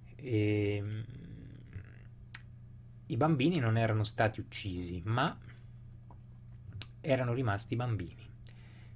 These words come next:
con una crescita molto rallentata, e appena raggiungevano la pubertà, per un fatto che dicevano del, degli ormoni, eh,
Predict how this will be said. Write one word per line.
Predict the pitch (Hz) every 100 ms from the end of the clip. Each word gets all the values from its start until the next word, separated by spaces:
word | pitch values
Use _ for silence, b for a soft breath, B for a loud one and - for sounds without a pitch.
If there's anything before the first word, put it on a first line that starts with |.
| B - - - -
con | 113
una | 110 120 156
crescita | 139 135 - 170 160 156
molto | 107 104 90 98
rallentata, | 92 98 101 95 90 85 107
e |
appena | 113 - 185 151
raggiungevano | 98 98 101 104 123 98 90
la | 90
pubertà, | 85 110 143 - 110 135
per | 120 113
un | 113 98
fatto | - 104 113 -
che | 110
dicevano | 98 98 - 117 107 101 95 B B B B B B
del, | 104 101 101 98 95 95
degli | 104 107 104
ormoni, | 101 95 95 135 123 170
eh, | 202